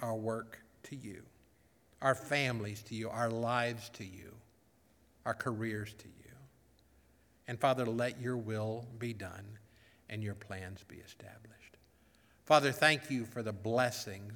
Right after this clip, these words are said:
of newness. And we look forward to the blank canvas before us, what you will paint. Help us to be obedient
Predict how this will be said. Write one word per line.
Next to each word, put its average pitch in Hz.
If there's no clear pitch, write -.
of 101
newness. 104
And 117
we 117
look 123
forward 123
to -
the 107
blank 123
canvas 113
before 120
us, 107
what 117
you 127
will 139
paint. 117
Help 135
us 120
to -
be 113
obedient 110